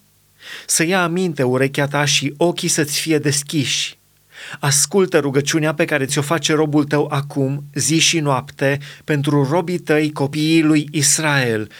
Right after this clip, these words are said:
mărturisind păcatele copiilor lui Israel, păcatele făcute de noi împotriva Ta. Căci eu și casa tatălui meu am păcătuit. Te-am supărat și n-am păzit poruncile Tale,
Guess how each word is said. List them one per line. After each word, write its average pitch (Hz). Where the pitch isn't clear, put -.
mărturisind 151
păcatele 160
copiilor 151
lui 151
Israel, 131
păcatele 175
făcute 160
de 151
noi 156
împotriva 143
Ta. 127
Căci 143
eu 185
și 170
casa 156
tatălui 151
meu 143
am 143
păcătuit. 151
Te-am 143
supărat 151
și -
n-am 180
păzit 170
poruncile 165
Tale, 139